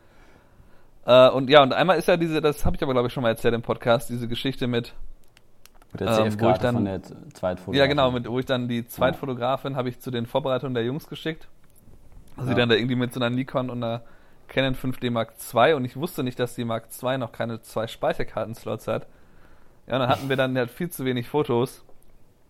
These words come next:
Speaker 1: Also auf der Nikon waren irgendwie hundert Fotos. Und, ähm, ja, und dann hat sich das Brautpaar irgendwie gemeldet, „Sag mal,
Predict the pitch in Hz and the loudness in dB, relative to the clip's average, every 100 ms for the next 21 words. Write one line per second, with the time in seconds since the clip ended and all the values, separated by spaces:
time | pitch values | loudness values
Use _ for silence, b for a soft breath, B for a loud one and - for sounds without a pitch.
0 | _ - 123 117 120 127 131 117 123 117 | _ -10 -6 -2 -2 -2 -2 -2 -2 -4
1 | 131 131 113 143 147 135 - - b b | -4 -4 -4 -6 -2 -4 -4 -14 b b
2 | b b b b b b b - 117 131 | b b b b b b b -4 0 2
3 | 123 120 123 113 113 113 110 110 117 b | 0 -2 -4 2 4 4 2 -6 -8 b
4 | b - 117 113 - - 101 107 117 - | b 4 6 6 2 -10 -6 -4 -4 -4
5 | 117 120 117 120 113 113 113 113 120 113 | -2 0 0 -2 -4 -4 -2 -2 -2 -2
6 | 110 90 64 | -4 -6 -10